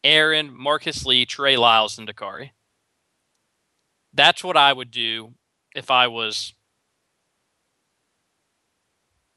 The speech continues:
that's what I would do if I was John Calipari with that first rotation. And Clay B one sixteen is just tweeting and texting up a storm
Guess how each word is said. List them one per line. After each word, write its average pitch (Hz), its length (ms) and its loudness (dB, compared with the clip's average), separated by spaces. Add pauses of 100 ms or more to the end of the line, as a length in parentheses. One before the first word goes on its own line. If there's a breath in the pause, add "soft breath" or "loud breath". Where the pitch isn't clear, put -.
(1120)
that's 139 200 -4
what 165 80 0
I 139 120 4
would 131 160 -6
do 123 180 -4
if 113 140 -6
I 113 80 2
was 107 120 -8
John 110 220 -2
Calipari 107 560 -4
with 107 120 -20
that - 180 -4
first 107 240 -12
rotation. 98 500 -10 (1600)
And 120 80 -18
Clay 160 220 2
B 147 160 2
one 135 180 2
sixteen 120 640 2
is 113 220 -4
just - 400 -6
tweeting 147 680 -2
and 120 100 0
texting 127 360 0
up - 120 0
a - 40 -8
storm 127 720 0